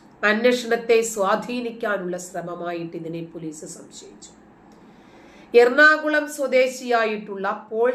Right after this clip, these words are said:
തട്ടുപറമ്പിൽ കണ്ണൂർ ജില്ലയിലെ ഒരു ഇടവകയിൽ സേവനമനുഷ്ഠിച്ച ശേഷം ഒന്നര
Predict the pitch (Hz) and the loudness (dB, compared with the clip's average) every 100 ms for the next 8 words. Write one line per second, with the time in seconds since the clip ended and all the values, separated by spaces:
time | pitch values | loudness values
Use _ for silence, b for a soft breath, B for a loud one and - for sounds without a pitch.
0 | 240 208 - 185 180 180 156 170 139 - | -2 -8 -8 -10 -10 -12 -14 -16 -16 -20
1 | _ _ _ _ _ 190 196 202 196 185 | _ _ _ _ _ -8 -6 -6 -6 -8
2 | 180 175 170 170 170 175 170 180 180 170 | -8 -6 -6 -6 -8 -8 -10 -10 -10 -8
3 | 170 165 170 170 170 - 175 170 170 170 | -8 -8 -8 -10 -10 -12 -10 -10 -12 -12
4 | 165 - 151 160 185 160 233 - b b | -14 -16 -20 -20 -20 -14 -14 -14 b b
5 | b b b 220 226 254 277 277 | b b b -4 -4 0 2 4